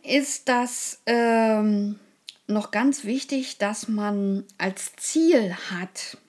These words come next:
auf den Primär- und Sekundärmarkt zu kommen. Der Primärmarkt ist der Markt, wo man, ähm, ausgewählt wird für eine Galerie,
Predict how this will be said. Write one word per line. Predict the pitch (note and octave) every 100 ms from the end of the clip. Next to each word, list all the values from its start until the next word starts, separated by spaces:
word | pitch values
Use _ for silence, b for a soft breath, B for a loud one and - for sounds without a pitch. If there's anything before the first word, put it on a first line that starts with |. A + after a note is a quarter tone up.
| _ _
auf | - G3+ -
den | G#3 G#3 G3
Primär- | - - G#3+ C4 C4 C4 B3+ -
und | C#4 C#4+
Sekundärmarkt | - G3+ G3+ F#3+ F3 E3 D#3+ D3+ - -
zu | -
kommen. | - - A2+ C#3+ - _ _ _ B B B B B
Der | - G3
Primärmarkt | G3 - D4+ E4 C#4 C#4 A#3+ A#3 A#3+ - -
ist | G#3 G3 - -
der | G3 G#3 G#3
Markt, | G3 F#3 F#3 G3 - - B B B
wo | B F#3 G3 G#3
man, | F#3+ F3+ E3 - - _ _ _ -
ähm, | F#3+ F3 E3+ E3 D#3+ D#3+ -
ausgewählt | F3+ C#4+ - C#4+ A#3 A#3+ A#3+ A#3
wird | A#3 A3
für | - F#3+
eine | F3
Galerie, | - D#3+ D#3+ F#3+ -